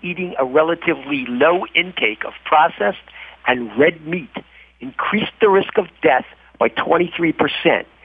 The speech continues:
and of cardiovascular disease by thirty-four percent, adding to the earlier evidence, an abundance of earlier evidence, showing that meat can negatively, negatively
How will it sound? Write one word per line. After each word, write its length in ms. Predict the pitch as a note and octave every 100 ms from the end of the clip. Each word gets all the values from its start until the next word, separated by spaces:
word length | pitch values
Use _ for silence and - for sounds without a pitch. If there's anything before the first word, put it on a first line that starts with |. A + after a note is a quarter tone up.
| - -
and 120 | A#2+
of 120 | -
cardiovascular 920 | - E3+ D#3 C3 F3+ G3+ - A#2 A#2
disease 360 | A2 - C3 B2
by 140 | B2+
thirty-four 640 | - D3+ C#3 - - G3 G3+
percent, 440 | - - G2+ - - - - _ -
adding 540 | E3+ B3 A#3+ A3 G3 F3+
to 260 | F#3+ E3
the 300 | C#3 C#3 C3+ C3+ - -
earlier 440 | C4+ D4+ A#3 D3 B2+
evidence, 500 | G#2+ G2+ G#2 C3+ F#3+ - - _ _ _
an 80 | B2+
abundance 640 | B2+ - F3 C4 C4 E3 C#3
of 80 | -
earlier 380 | B2 G#2+ G2 G#2 -
evidence, 340 | G2+ G#2 D#3 - - - -
showing 440 | - - G#3+ A#3 G#3+
that 240 | G3 -
meat 220 | C#3 B2+ _
can 160 | C3+ C3+
negatively, 680 | D#3 D3 B2+ - D3 C#3 -
negatively 640 | C#3 C#3+ C#3+ A#2+ B2 B2+